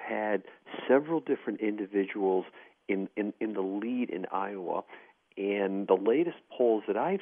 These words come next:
seen now have, again, um, Joe Biden back in the lead.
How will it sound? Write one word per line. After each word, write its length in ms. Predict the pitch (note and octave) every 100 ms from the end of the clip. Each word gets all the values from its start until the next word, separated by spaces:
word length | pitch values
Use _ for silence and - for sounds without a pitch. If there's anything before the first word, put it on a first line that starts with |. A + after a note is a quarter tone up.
| - -
seen 260 | F#2 F#2
now 340 | F2+ F2+ F2+ F#2 - - _
have, 320 | - G#2+ G#2 -
again, 640 | F#2+ F2+ G#2+ A#2+ A2+ F#2+ - - _ -
um, 360 | F2+ E2+ - G2+
Joe 180 | G2+ G2
Biden 480 | F#2+ G#2+ D3 C3+ G#2+
back 300 | G2+ F#2+ G2
in 80 |
the 80 | F2+
lead. 400 | F2 F2+ F2 G2+